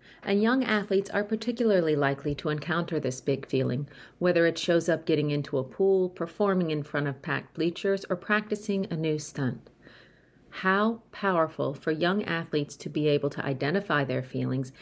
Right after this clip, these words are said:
and handle them in emotionally sound ways, rather than distracting from them or denying they exist.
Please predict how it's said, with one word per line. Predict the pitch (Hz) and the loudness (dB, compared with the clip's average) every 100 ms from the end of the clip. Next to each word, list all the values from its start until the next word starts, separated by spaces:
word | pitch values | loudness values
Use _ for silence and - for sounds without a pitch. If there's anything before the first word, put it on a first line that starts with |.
| - - | -20 -4
and | 180 180 | 0 2
handle | 180 214 208 | 4 4 6
them | 190 190 | 4 4
in | 175 | 2
emotionally | 165 165 175 - 190 180 | 0 0 0 -2 -2 -4
sound | 175 165 151 151 139 | -4 -2 0 0 -2
ways, | 147 135 131 - - - - - | 0 0 -2 -6 -14 -20 -12 0
rather | 180 190 185 | 2 4 4
than | 170 151 | 2 0
distracting | 131 - 165 151 151 170 | -2 -4 0 0 0 -4
from | 160 156 151 | -2 -2 0
them | 147 147 - | -2 -2 -4
or | 151 | -2
denying | 143 143 139 139 139 | 0 2 2 2 0
they | 131 131 | -2 -2
exist. | 131 - 143 - | -6 -12 -14 -18